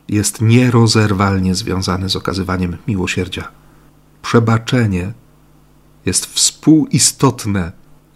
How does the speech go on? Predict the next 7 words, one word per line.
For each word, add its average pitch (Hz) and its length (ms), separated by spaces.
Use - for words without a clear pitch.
z 98 120
decyzją 104 600
wiary 110 420
w 92 80
zbawienie 92 520
w - 60
Chrystusie. - 500